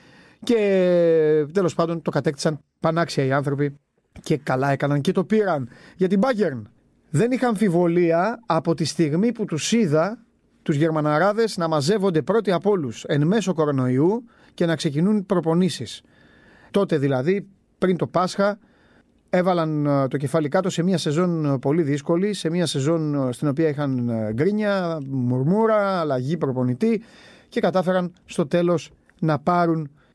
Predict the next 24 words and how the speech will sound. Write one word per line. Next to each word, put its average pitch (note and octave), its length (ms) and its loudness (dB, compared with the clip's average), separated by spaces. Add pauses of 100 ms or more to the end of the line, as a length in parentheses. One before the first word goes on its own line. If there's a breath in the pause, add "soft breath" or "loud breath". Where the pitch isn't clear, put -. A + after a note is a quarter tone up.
(120)
το D3+ 240 2
έπαθλο, E3 440 0
το D3+ 120 0
βαρύτιμο C#3 420 0
αυτό C3 220 -2
τρόπαιο, D#3 520 2
έστω D#3 260 0
και C#3+ 120 -6
με D3 80 -2
συνθήκες C3+ 540 -4 (320 loud breath)
ολίγων D#3+ 460 2
τι D3+ 100 -4
ξενέρωτες, C#3+ 1040 -2
σε - 240 -2
ένα C#3+ 240 0
άδειο C3 440 0
γήπεδο C#3+ 540 0 (560 loud breath)
στην, D#3+ 340 0
ε, B2 1300 0
Πορτογαλία. E3 640 0 (480 loud breath)
Υπήρχαν A3+ 420 0
αυτά B3 420 0 (500)
τον F3 180 0
Αύγουστο, A3+ 480 0